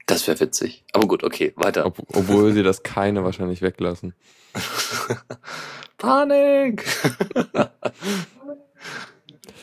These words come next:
Speaker 1: Ja.
Speaker 2: Ja, okay. Hm,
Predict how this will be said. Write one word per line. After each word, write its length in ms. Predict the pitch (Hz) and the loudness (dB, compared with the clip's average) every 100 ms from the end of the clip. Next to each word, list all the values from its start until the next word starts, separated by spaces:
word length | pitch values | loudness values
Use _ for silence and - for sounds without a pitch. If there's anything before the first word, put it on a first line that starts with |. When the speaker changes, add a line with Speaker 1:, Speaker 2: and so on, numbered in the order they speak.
| - | 2
Speaker 1:
Ja. 160 | - - | 2 4
Speaker 2:
Ja, 240 | 156 127 - _ _ - - | 2 2 -2 _ _ -8 -4
okay. 300 | 143 101 85 104 _ _ _ _ _ _ _ _ _ | 0 0 0 -6 _ _ _ _ _ _ _ _ _
Hm, 260 | 107 104 101 | -4 0 0